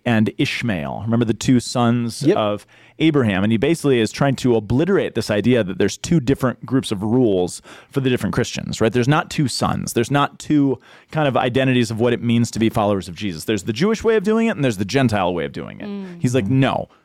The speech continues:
Speaker 1: there's one son of promise, and that's what you guys are incorporated into."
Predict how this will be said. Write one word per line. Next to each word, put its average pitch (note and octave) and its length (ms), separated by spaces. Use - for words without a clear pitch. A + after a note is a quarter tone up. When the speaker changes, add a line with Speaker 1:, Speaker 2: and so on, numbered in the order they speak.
Speaker 1:
there's A2+ 200
one E3 440
son C#3+ 240
of B2 100
promise, F#2+ 400
and G2+ 160
that's G#2+ 240
what A2+ 140
you G#2 80
guys G#2+ 240
are F#2+ 60
incorporated C2+ 560
into." - 260